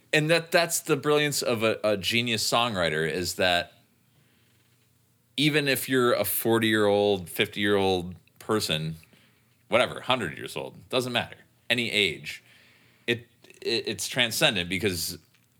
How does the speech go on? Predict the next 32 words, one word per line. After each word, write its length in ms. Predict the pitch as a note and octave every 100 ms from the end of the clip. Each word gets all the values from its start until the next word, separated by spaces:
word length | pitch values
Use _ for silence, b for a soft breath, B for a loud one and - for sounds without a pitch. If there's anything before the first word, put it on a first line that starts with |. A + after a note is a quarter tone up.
| _ _ _ _ _
it's, 160 | - - -
it's 140 | F#2+
from 160 | A#2 G2+
a 40 |
genuine 520 | E2+ F#2+ G2 F#2+ E2+ D#2+ E2+
perspective. 500 | - F2 A2 F#2+ C#2+
You're 100 | C#2+
like, 160 | C#2 D#2
"Oh, 200 | E3 G2+
yeah," 200 | F2+ F#2
even 220 | C2+ F2+
though 100 | F2
it's 140 | D#2+ D#2+
a 60 |
kid's 320 | C2+ - B2 -
song, 300 | D2+ D2 D2+
like, 260 | C#2+ - - B B B B
"I 100 | -
did 140 | G#2+ D#2+
that 140 | D2+
as 100 | C#2+
a 60 | D2+
kid, 180 | F#2 G2
I 60 |
can 140 | F#2+ D#2
totally 260 | F2+ E2+
relate 320 | D2+ D2 D2+ -
to 40 |
that," 340 | D#2+ D#2 D#2+
or 120 | E2 D#2+
whatever. 400 | G#2+ A#2 D2+ D2
And 420 | - E2+ D#2+ -